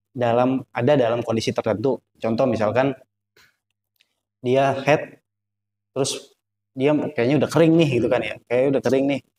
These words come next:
Terus dia mandi dan segalanya, bersih-bersih, tiba-tiba,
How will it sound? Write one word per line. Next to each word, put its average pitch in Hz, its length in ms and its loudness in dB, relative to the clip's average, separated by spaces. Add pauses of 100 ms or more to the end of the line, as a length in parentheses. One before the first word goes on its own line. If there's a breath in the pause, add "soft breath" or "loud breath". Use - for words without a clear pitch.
(640)
Terus 135 480 2 (440)
dia 127 200 0
mandi 123 560 2
dan 123 80 2
segalanya, 107 720 0
bersih-bersih, 120 600 -8
tiba-tiba, 127 760 0